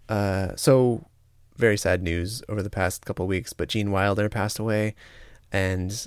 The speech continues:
um, kind of timed nicely in a way for, uh, Shout's, or not Shout,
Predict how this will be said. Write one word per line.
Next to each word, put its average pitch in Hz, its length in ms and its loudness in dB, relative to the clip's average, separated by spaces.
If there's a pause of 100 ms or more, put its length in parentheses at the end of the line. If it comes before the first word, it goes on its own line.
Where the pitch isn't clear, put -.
(120)
um, 87 520 -4 (960)
kind 135 200 2
of 120 120 0 (200)
timed 117 680 -2 (240)
nicely 135 760 -4
in 135 120 -2
a 135 40 0
way 139 280 0
for, 107 500 0 (160)
uh, 104 240 -4
Shout's, - 560 0
or 113 100 -2
not 104 180 -4
Shout, - 260 -4